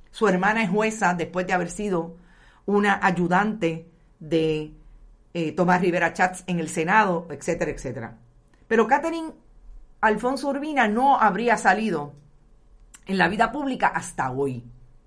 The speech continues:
Y me parece que lo más que llama la atención de todo este asunto es que Tomás Rivera Chats estuvo todo este tiempo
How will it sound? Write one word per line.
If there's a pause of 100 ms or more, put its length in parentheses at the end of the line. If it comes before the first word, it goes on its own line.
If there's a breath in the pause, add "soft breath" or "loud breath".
(1700 soft breath)
Y
me
parece
que
lo
más
que
llama
la
atención
de
todo (180)
este
asunto
es
que (580)
Tomás
Rivera
Chats
estuvo (1300)
todo
este
tiempo